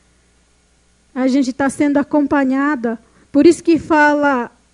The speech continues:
o, o filme fala o povo do raio. Um raio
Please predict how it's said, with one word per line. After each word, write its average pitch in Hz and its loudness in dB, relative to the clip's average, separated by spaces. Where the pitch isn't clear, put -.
o, 277 6
o 285 4
filme 302 2
fala 277 -2
o 262 -2
povo 302 0
do 269 -2
raio. 240 -4
Um 320 6
raio 311 4